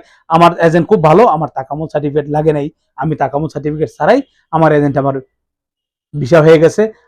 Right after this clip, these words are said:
আমাকে বলছে।" এবং আম-, অনেকে বলছে, "ভাই, আমার স্ট্যাম্প হয়ে গেছে।" বিভিন্ন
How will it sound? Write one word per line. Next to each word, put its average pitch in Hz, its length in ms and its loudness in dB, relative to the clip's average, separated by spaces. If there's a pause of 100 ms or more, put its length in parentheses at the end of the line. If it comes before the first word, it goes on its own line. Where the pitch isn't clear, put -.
আমাকে 151 320 -2
বলছে।" 147 360 -2
এবং 151 280 0 (360)
আম-, 151 160 -6
অনেকে 240 320 4
বলছে, 208 280 4
"ভাই, 180 240 2
আমার 156 320 -2
স্ট্যাম্প 151 300 -2
হয়ে 147 140 2
গেছে।" 143 200 -2
বিভিন্ন 262 540 4